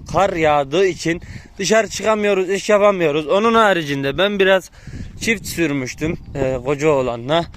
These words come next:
Çeltik yerlerine başlamıştık. Bir yirmi dönüm yer sürmüştük. Burada yatıyordu zaten. Ondan sonra, e,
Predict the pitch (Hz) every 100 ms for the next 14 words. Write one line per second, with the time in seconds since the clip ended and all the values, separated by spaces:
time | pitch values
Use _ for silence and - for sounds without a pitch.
0 | - - - 175 175 196 170 196 190 190
1 | 175 175 180 185 160 127 - 190 - -
2 | - - - - - 185 175 202 202 185
3 | 175 175 180 180 190 190 170 - 185 175
4 | 160 - 160 170 - - - - - -
5 | 165 160 135 143 160 - 156 131 120 123
6 | 123 117 151 156 - - - - - -
7 | - - 175 190 190 185 - 165 160 190
8 | - 147